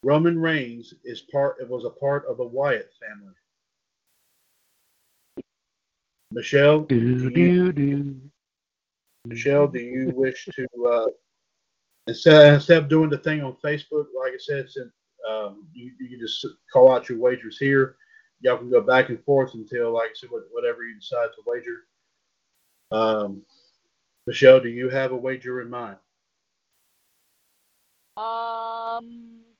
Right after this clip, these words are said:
Speaker 3: seven hundred fifty thousand.
Speaker 1: Whoa! Okay.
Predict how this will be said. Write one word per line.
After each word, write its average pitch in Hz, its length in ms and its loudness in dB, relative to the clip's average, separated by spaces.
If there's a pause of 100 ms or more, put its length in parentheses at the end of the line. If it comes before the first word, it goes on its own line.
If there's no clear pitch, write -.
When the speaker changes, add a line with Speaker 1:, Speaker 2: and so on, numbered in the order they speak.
(380)
Speaker 3:
seven 320 280 0 (100)
hundred 277 340 -6
fifty 175 560 -6 (480)
thousand. 156 680 0 (1300)
Speaker 1:
Whoa! 170 840 8 (360)
Okay. 135 480 -10